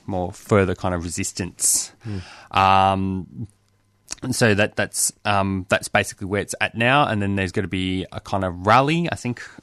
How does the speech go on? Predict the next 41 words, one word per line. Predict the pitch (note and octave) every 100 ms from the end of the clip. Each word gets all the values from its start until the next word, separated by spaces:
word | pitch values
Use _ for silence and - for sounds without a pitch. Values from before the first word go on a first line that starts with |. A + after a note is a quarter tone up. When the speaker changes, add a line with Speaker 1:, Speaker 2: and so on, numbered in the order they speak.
| -
Speaker 1:
um, | G#2 G2+ G2+ G2+
potentially | - - A2+ - A#2+ A2
in | F2+ G2+ G2+
maybe | G2+ G2 -
o-, | -
mid-October, | - G#2 G2 - G2+ - - C3 C#3 F#3 G3 - - - - G2
um, | F#2+ F#2+ F#2+ G2
you | F#2+
know, | F#2+
to | F#2
try | - G2
and | F2 F2
attempt | - - G#2+ -
to | G2
bring | G2+ F#2+
all | F#2 F#2
these | F2+ F2+
kind | - G2+ F2+
of, | F2 F2 -
all | G#2 G#2
the |
residents | F#2+ G2 G2 F#2+
groups | - F#2+ - -
facing | F#2 F2+ - F#2+ F2+ F2 - -
eviction, | - F2 A2 - E3+ F#3 G3+ - - - -
um, | F#2+ F#2 F#2
you | G2
know, | F2+ F2+
to, | - F#2+ - -
you | F#2
know, | F#2 G2 -
again, | F2+ F#2+ -
to | - F#2
be, | F2+
stand | - - G#2
up | F#2
against | G2+ F#2 F2 -
this | F#2+ -
sort | - G#2
of | F2
proposed | - - G#2 F#2